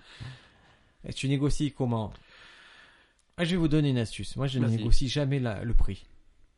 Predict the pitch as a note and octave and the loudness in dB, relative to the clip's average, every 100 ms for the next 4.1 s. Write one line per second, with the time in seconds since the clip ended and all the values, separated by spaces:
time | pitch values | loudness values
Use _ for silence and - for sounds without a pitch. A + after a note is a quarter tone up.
0 | _ _ _ - - - - C#3+ D#3 D#3 | _ _ _ -20 -20 -20 -12 -10 -8 -10
1 | - - - A#2+ C3+ E3 F#3+ A3+ - - | -12 -4 -2 0 2 4 2 2 6 6
2 | D3+ F3+ D#3+ B2+ A#2+ - - - - D3+ | 6 0 -2 -2 -2 -4 -4 -12 -10 -8
3 | - C#3+ - D3+ C#3+ - - G#2 G2 G2 | 0 0 2 0 0 -2 -2 -4 -8 -12